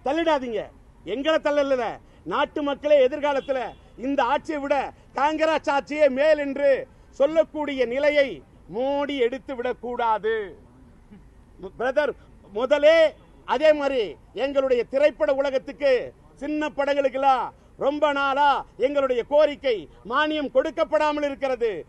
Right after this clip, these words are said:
அந்த மானியம் வழங்கப்பட வேண்டும். அதற்கும் இப்பொழுது திரை-, தமிழ் திரைப்பட தயாரிப்பாளர் சங்கம் போராட வேண்டும். கேளிக்கை வரியை அடியோடு நீக்க வேண்டும். ஜி எஸ் டி குறைக்கப்பட வேண்டும். இருபத்தெட்டு சதவீதமா அதுல பதினாலு ஆகணும்.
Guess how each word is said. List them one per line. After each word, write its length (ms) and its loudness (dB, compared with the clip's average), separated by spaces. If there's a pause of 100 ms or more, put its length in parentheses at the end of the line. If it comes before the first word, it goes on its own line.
(120)
அந்த 300 -2
மானியம் 420 -2
வழங்கப்பட 500 0
வேண்டும். 480 -2 (400)
அதற்கும் 540 0
இப்பொழுது 400 -2
திரை-, 240 2
தமிழ் 260 -4
திரைப்பட 360 0
தயாரிப்பாளர் 480 -2
சங்கம் 300 -8
போராட 400 0
வேண்டும். 500 -4 (420)
கேளிக்கை 500 4
வரியை 360 2 (120)
அடியோடு 460 2
நீக்க 300 -2
வேண்டும். 640 -2 (220)
ஜி 220 -2
எஸ் 180 2
டி 100 -8
குறைக்கப்பட 600 0
வேண்டும். 580 0 (300)
இருபத்தெட்டு 480 0
சதவீதமா 380 -4
அதுல 300 2
பதினாலு 480 4
ஆகணும். 340 -2